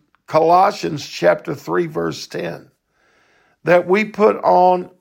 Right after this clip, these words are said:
a new man, which is renewed in knowledge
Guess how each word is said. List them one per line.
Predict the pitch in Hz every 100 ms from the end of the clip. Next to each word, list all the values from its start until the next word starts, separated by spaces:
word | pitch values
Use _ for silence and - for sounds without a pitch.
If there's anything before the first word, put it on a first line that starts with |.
| _ _ _ _ -
a | 156
new | 165 190 196
man, | 185 185 180 143 120 - _ _ _ _ _ _
which | 143 160 190 196
is | 190 139
renewed | 170 165 165 214 226 156 131 143 131 _ _ _ _ -
in | 160 160 147
knowledge | 156 190 214 196 156 131 120 -